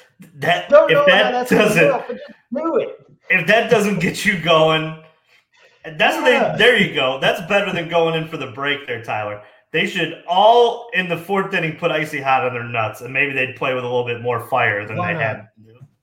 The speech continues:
Speaker 1: past
Speaker 2: Why
Speaker 1: the
Speaker 2: not?
Speaker 1: fourth inning.
Speaker 2: Maybe
Speaker 1: Um,
Speaker 2: get an Icy Hot sponsorship out of this. No free ads, Icy Hot.
Speaker 1: Definitely no free ads. And I use Icy Hot all the time. I got a terrible,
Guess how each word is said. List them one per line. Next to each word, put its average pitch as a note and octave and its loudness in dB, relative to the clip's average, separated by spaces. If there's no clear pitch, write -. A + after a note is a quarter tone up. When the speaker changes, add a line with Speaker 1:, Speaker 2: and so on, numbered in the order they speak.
Speaker 1:
past C3 -8
Speaker 2:
Why A#2 -6
Speaker 1:
the G#2 -10
Speaker 2:
not? - -20
Speaker 1:
fourth B2 -4
inning. G#2 -4
Speaker 2:
Maybe D3 2
Speaker 1:
Um, D3+ 6
Speaker 2:
get A2+ -10
an B2+ -16
Icy C3 -16
Hot A2 -20
sponsorship A2 -20
out G2 -18
of F#2 -20
this. G2 -20
No C#3+ -4
free C3+ -4
ads, B2 -6
Icy G2+ -14
Hot. F#2 -16
Speaker 1:
Definitely B2+ -6
no A2 -4
free G#2+ -8
ads. G2+ -8
And A2+ -10
I E3 -2
use B2+ -8
Icy B2 -6
Hot G#2+ -6
all A#2+ -2
the - -12
time. G2 -8
I A#2+ -8
got A2+ -2
a - -10
terrible, G2+ -6